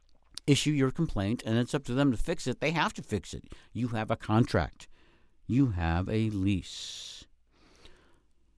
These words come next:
So if you're not sure that you're ready to buy a home, you may be holding yourself back in that final purchase by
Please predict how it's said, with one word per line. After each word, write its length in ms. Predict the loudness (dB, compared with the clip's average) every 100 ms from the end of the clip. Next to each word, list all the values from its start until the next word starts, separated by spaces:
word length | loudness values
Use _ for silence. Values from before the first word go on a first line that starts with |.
| _ _ -4
So 160 | 6 6
if 140 | 8
you're 120 | 6
not 300 | 6 6 2
sure 400 | -2 0 4 4
that 100 | 4
you're 160 | 2 4
ready 220 | 4 2
to 80 | 4
buy 220 | 6 6
a 60 | 6
home, 400 | 6 6 6 6
you 200 | 6 8
may 180 | 8
be 140 | 8 6
holding 420 | 4 4 6 6
yourself 480 | 4 2 0 0 0
back 560 | 2 4 4 0 -4 -14 -20 -20 -20 -20 -20 -20 -20 -20 -20 -20 -20 -20 -20 -20 -20 -20 4
in 220 | 10 12
that 180 | 10 6
final 380 | 2 4 4 6
purchase 500 | 6 6 2 -6 -2
by 520 | 2 4 4 2